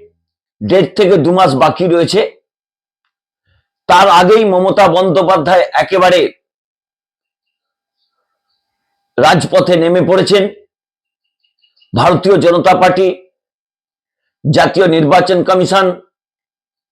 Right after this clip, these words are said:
বিভিন্ন এজেন্সি নরেন্দ্র মোদী, অমিত শাহের বিরুদ্ধে কার্যত যুদ্ধ ঘোষণা করে দিয়েছেন। মমতা বন্দ্যোপাধ্যায়ের যদি রাজনৈতিক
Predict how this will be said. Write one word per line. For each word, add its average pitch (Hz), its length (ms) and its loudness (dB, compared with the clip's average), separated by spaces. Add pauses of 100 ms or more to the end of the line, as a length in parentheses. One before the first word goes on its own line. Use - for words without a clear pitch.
(440)
বিভিন্ন 196 380 2 (200)
এজেন্সি 180 460 0
নরেন্দ্র 175 480 0
মোদী, 175 220 0 (100)
অমিত 170 320 -2
শাহের 165 280 2
বিরুদ্ধে 165 400 -2 (1500)
কার্যত 170 400 2 (140)
যুদ্ধ 156 320 -2
ঘোষণা 160 400 -2
করে 165 220 -2
দিয়েছেন। 156 380 -2 (1900)
মমতা 208 360 2
বন্দ্যোপাধ্যায়ের 196 800 0
যদি 180 220 0
রাজনৈতিক 165 580 -2